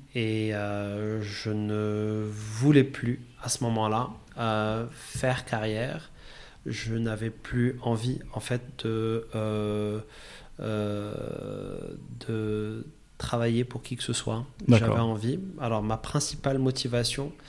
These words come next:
Speaker 1: c'était une motivation de liberté. Alors, pas la liberté au sens de je fais ce que je veux.
Speaker 2: Hmm.
Speaker 1: J'avais, euh, envie,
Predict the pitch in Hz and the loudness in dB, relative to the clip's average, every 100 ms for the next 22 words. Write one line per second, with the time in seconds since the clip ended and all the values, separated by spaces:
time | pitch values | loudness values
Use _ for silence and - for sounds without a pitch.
0 | - - - - 120 143 139 - 123 120 | -18 -16 -6 -2 0 0 -2 -2 0 2
1 | 117 117 117 123 123 120 123 117 - 143 | 4 4 4 2 0 0 2 2 0 0
2 | 147 120 113 127 127 123 - - - - | 0 2 2 4 4 2 0 -8 -6 -6
3 | 104 - 131 139 120 117 120 113 - 120 | -6 -2 0 2 2 2 0 -4 -4 -2
4 | 113 - 117 113 110 107 107 107 117 - | 0 -2 -2 -4 -6 -8 -8 -6 -4 2
5 | 131 107 110 165 - - 107 98 - 120 | 2 2 2 0 0 6 8 8 4 -2
6 | 104 104 - 123 120 120 135 143 143 143 | 0 0 2 4 4 6 6 8 6 0
7 | 120 110 107 110 110 - 135 131 117 123 | -2 0 0 -2 -4 -2 2 2 4 0